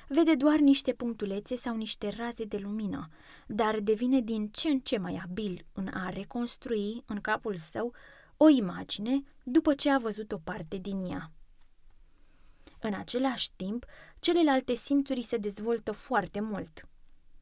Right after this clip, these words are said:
Datorită simțului olfactiv, el nu doar că este în stare să recunoască o persoană dragă, ci să și simtă dacă cel care este în fața lui este liniștit sau agitat,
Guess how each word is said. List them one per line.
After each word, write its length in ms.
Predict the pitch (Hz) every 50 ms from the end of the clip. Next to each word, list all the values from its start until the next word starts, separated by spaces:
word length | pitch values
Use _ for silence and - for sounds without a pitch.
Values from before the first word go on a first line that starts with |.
| - - - - - - _ - - - - - - - - - - - - - - - -
Datorită 800 | 226 220 202 - - - 214 208 277 277 - - 370 349 330 285
simțului 480 | 240 - - 220 208 208 - 247 247 269
olfactiv, 920 | 269 262 262 - - 220 - - - _ - 262 302 349 359 - - - - -
el 260 | - 240 254 247 247
nu 160 | 269 349 415
doar 220 | 339 226 208 185 185
că 120 | 160 - 196
este 280 | 196 185 - - -
în 80 | 190 185
stare 340 | - - - - 202 196 190
să 160 | - - 196
recunoască 600 | 185 185 - 208 208 202 214 233 - - - 185
o 40 | 185
persoană 480 | 160 180 175 - - 202 196 185 180
dragă, 600 | 175 170 165 185 185 175 170 170 - - - - - - - - -
ci 140 | - -
să 200 | 277 269 - -
și 200 | 220 202 - 190
simtă 560 | 185 - - - 311 349 359 285 - 202 180 180
dacă 340 | 170 180 185 160 - - 170 160
cel 200 | - - 208 220
care 240 | - 226 208 202
este 220 | 190 196 202 - 220
în 60 | 202
fața 320 | 180 - 196 - - 196 165
lui 200 | 165 180 233 240 - - - - -
este 260 | - 240 226 - - 247
liniștit 720 | 226 220 214 208 202 190 - - - - 220 240 254 -
sau 320 | - - - 233 208 - -
agitat, 680 | - 202 208 - - 190 _ - 269 262 - - -